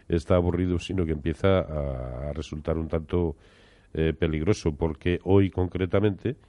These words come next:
está rompiendo la base de ese,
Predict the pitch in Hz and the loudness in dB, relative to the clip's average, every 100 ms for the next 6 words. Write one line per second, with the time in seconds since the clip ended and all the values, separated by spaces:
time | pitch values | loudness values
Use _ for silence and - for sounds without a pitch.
0 | _ - _ _ - 76 - 92 92 87 | _ -20 _ _ -6 -6 0 2 2 0
1 | 87 95 92 98 92 82 85 85 - 98 | 0 0 2 2 2 2 0 -2 0 0
2 | 87 82 - 85 85 80 78 | 0 -4 -2 -2 0 -2 -4